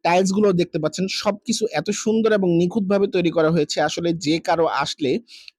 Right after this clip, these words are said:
পছন্দ হতে বাধ্য হবে। এত সুন্দর এবং, আহ, ক্লিয়ারলি এই জিনিসগুলো তৈরি করা হয়েছে।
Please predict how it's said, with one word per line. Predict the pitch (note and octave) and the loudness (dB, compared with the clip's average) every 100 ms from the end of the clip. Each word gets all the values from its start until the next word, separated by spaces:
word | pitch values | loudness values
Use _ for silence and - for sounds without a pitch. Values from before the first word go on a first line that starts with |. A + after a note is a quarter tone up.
| - | -2
পছন্দ | F#3+ - G#3 G#3+ | -2 0 0 2
হতে | G#3 F#3+ F#3 | 2 2 0
বাধ্য | D3+ C#3+ D3 | 0 0 0
হবে। | D3+ B2 F#2 D2 - - - - | 0 0 -4 -10 -16 -20 -18 -6
এত | D#3+ F#3+ | -4 -2
সুন্দর | - G3+ G#3 G#3+ | -2 0 2 4
এবং, | E3+ E3+ F3+ G3+ | 4 2 0 0
আহ, | D3+ D3 C#3+ C#3 _ - | 2 2 2 0 _ -4
ক্লিয়ারলি | F3 F#3 F#3 G3 G3+ | 2 4 4 2 2
এই | E3 | 2
জিনিসগুলো | D#3 D3+ D3 D3+ | 2 0 2 0
তৈরি | D3+ D3 C#3 | 2 0 0
করা | C3+ C3 | 0 0
হয়েছে। | C3 B2 - | 0 -2 -2